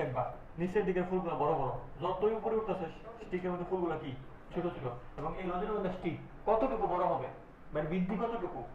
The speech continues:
আমরা কিন্তু জানি না, we don't know। আচ্ছা, রজনীগন্ধা, তারপরে ধান, ঠিক আছে, তারপর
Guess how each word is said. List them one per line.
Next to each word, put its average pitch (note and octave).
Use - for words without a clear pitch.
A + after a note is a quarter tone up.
আমরা D#3+
কিন্তু D3+
জানি C#3+
না, A#2+
we D3+
don't D3
know। A#2+
আচ্ছা, -
রজনীগন্ধা, F3+
তারপরে D#3
ধান, D3
ঠিক C#3+
আছে, C#3
তারপর D3+